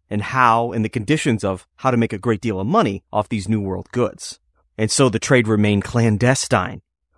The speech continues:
But Sir Ferdinando Gorges was in a unique position to receive all sorts of information on ways he could make profit. Insider trading, perhaps. One of the accounts left by Gosnold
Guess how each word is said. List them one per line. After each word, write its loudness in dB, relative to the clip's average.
But 4
Sir 2
Ferdinando 2
Gorges -2
was -6
in 2
a -2
unique -2
position 0
to -2
receive 0
all -2
sorts -4
of -6
information -2
on -2
ways 4
he -2
could -4
make -6
profit. -6
Insider 4
trading, -2
perhaps. -8
One 4
of 4
the 0
accounts -4
left -4
by 0
Gosnold -2